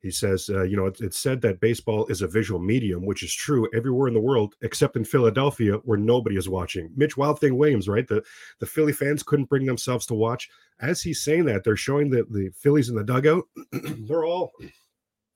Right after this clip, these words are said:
looking around. They're all distracting themselves, right? None of them can bear to watch the action on the field 'cause it's such an important game. Obviously, the, the Phillies are on the verge of sending this to, to a game seven, to a deciding game seven, but it's Mitch Wild Thing Williams.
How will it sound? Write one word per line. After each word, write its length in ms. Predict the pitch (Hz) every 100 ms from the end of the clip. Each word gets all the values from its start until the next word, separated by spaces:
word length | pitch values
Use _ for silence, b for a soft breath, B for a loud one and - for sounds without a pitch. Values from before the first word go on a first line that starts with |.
| _ _ _ _ _ -
looking 280 | 135 156 143
around. 260 | 143 156
They're 160 | 143 170
all 100 | 202
distracting 560 | - - 151 156 143 120
themselves, 560 | 107 127 104 98 87
right? 220 | 117 151
None 260 | 131 151 202
of 80 | 190
them 140 | 190
can 180 | 156 139
bear 260 | 139 147 147
to 100 | 131
watch 340 | 127 131 -
the 140 | 117 120
action 320 | 131 - 113
on 160 | 120
the 80 | 113
field 260 | - 127 123
'cause 180 | 101 101
it's 220 | - - B B B
such 240 | - 131 156
an 60 |
important 340 | 131 135 120 110
game. 220 | 135 110
Obviously, 500 | 117 147 117 110 110
the, 180 | 113 90
the 180 | 90 92
Phillies 320 | - 120 107
are 40 |
on 80 | 110
the 60 | 95
verge 220 | 107 104
of 60 | 95
sending 260 | 117 110
this 160 | 101 -
to, 220 | 104 87
to 340 | 87 - 85 85
a 80 | 92
game 240 | 107 92
seven, 360 | - 131 98 95
to 100 | 98
a 40 |
deciding 440 | - - 104 104 95
game 200 | 95 90
seven, 360 | 123 123 113 B B B -
but 80 | 143
it's 120 | 143
Mitch 200 | 160 151
Wild 180 | 156 156
Thing 180 | 160 156
Williams. 500 | 175 180 101 -